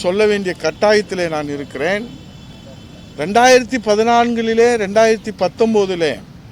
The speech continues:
மாண்புமிகு பாரத பிரதமர் வாரணாசியிலே எத்தனை லட்சம் வாக்குகளில் வித்தியாசத்திலே வெற்றி பெற்றார்? எத்தனை லட்சம் வாக்குகள் வித்தியாசத்திலே வெற்றி பெற்றிருக்கிறார்?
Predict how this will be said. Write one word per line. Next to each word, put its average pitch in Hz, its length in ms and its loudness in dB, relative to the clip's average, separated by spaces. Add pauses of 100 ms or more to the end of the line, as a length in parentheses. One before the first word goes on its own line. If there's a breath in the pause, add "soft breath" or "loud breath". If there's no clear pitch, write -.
(800)
மாண்புமிகு 220 460 0 (120)
பாரத 226 300 2
பிரதமர் 214 520 -2
வாரணாசியிலே 214 800 0 (340)
எத்தனை 240 340 0
லட்சம் 202 400 -4
வாக்குகளில் 185 600 -2
வித்தியாசத்திலே 190 720 -2
வெற்றி 170 240 -8
பெற்றார்? 127 400 -8 (960)
எத்தனை 247 280 6
லட்சம் 220 400 2
வாக்குகள் 208 400 0
வித்தியாசத்திலே 196 600 -2
வெற்றி 196 260 -6
பெற்றிருக்கிறார்? 143 600 -10